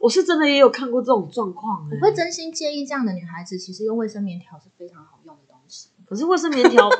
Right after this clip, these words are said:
Speaker 1: <laughs> 真的不是每个人都能接受的呢。
Speaker 2: 不是，为什么要贴在墙上？
Speaker 1: 我在
Speaker 2: 不懂欸，
Speaker 1: 想，
Speaker 2: 还是没有
Speaker 1: 我帮，我帮他找个借口好了。
Speaker 2: 嗯。
Speaker 1: 因为我们卫生棉不是外面会有一个袋，就是塑胶袋子吗？
Speaker 2: 对啊。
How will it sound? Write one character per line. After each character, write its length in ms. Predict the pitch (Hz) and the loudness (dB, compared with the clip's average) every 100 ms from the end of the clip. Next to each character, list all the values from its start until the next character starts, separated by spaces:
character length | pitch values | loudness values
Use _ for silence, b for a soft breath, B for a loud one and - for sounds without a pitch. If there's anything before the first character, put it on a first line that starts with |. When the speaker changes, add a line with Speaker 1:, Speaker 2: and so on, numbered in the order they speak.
| 254 | 0
Speaker 1:
<laughs> 240 | 277 302 269 | -2 -2 4
真 140 | 311 | 4
的 100 | 311 | 4
不 140 | - | 4
是 140 | 494 381 | 2 6
每 80 | 254 | 6
个 140 | 196 | 6
人 80 | - | 6
都 140 | 269 349 | 4 2
能 160 | 254 | -2
接 180 | 240 339 | 0 0
受 240 | 359 440 262 | 6 6 8
的 100 | 247 | 8
呢。 40 | |
Speaker 2:
不 640 | 226 208 185 220 _ _ 453 | 8 6 4 0 _ _ 4
是， 80 | |
为 120 | 622 659 | 6 6
什 60 | 508 | 6
么 60 | |
要 80 | 415 | 2
贴 120 | - 466 | 4 4
在 240 | 508 494 | 4 2
墙 220 | - 311 330 | 0 -4 -4
上？ 640 | 403 392 339 208 160 226 _ _ _ _ _ _ | -2 0 2 0 -4 -14 _ _ _ _ _ _
Speaker 1:
我 160 | - 240 | 2 6
在 140 | 370 | 6
Speaker 2:
不 40 | 370 | 6
懂 100 | 392 | 4
欸， 500 | 349 294 254 233 214 | 4 2 6 6 6
Speaker 1:
想， 80 | 190 | 4
Speaker 2:
还 60 | 208 | 6
是 40 | |
没 60 | 240 | 8
有 60 | 254 | 10
Speaker 1:
我 0 | |
帮， 20 | |
我 40 | |
帮 140 | 247 415 | 8 8
他 60 | |
找 100 | 320 | 6
个 80 | 220 | 4
借 140 | 294 247 | 6 4
口 160 | 208 | 4
好 160 | 170 156 | 0 0
了。 300 | 160 151 - | 0 -2 -6
Speaker 2:
嗯。 320 | 262 240 226 | -4 -2 -2
Speaker 1:
因 100 | 302 | 6
为 80 | 415 339 - | 6 6 2
我 100 | 220 | 0
们 180 | 202 220 | 2 4
卫 140 | 277 | 4
生 180 | 269 269 | 4 2
棉 160 | 247 - | 0 -2
不 80 | 180 | 0
是 100 | 247 | 4
外 120 | 240 | 4
面 160 | 226 | 2
会 160 | 226 208 | 0 0
有 60 | 143 | 0
一 80 | |
个 260 | 170 185 165 | -2 -4 -4
袋， 320 | 160 196 - - | 2 0 0 -10
就 100 | 254 | -8
是 200 | - 240 | -6 -4
塑 180 | 240 202 | 0 0
胶 180 | 175 | 0
袋 220 | 165 165 151 | 0 -2 -2
子 140 | - | -14
吗？ 60 | 131 - - | -20 -16 -4
Speaker 2:
对 100 | 349 | 2
啊。 560 | 339 320 320 311 330 | 4 4 2 0 -4